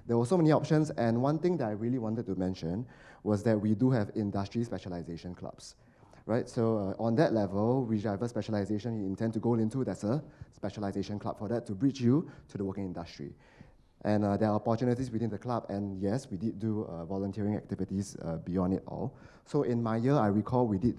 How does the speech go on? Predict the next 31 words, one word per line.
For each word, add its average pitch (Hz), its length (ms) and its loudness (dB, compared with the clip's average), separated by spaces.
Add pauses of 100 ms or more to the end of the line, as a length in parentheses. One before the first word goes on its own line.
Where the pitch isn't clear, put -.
(100)
work 110 260 2
together 95 300 2
with 92 160 0
Willing 95 360 -2
Hearts, - 460 -6 (500)
and, 98 160 -2
uh, 92 220 -4
we 92 200 -2
went 107 340 0
to, 90 360 -4
uh, 82 380 -8 (300)
help 123 240 -4
out 101 160 -4
in 90 40 -4
the 87 60 -6
kitchen, 90 380 -6 (300)
and 92 160 0
all 110 180 2
this 117 240 2
food 110 240 -2
and 90 200 -2
packing 104 480 0
eventually 92 380 -6
went 95 220 -4
out 98 160 -4
to 85 160 -12
the 78 180 -14
needy 82 280 -6 (340)
that 82 100 -4
need 90 160 -4
them. 82 240 -10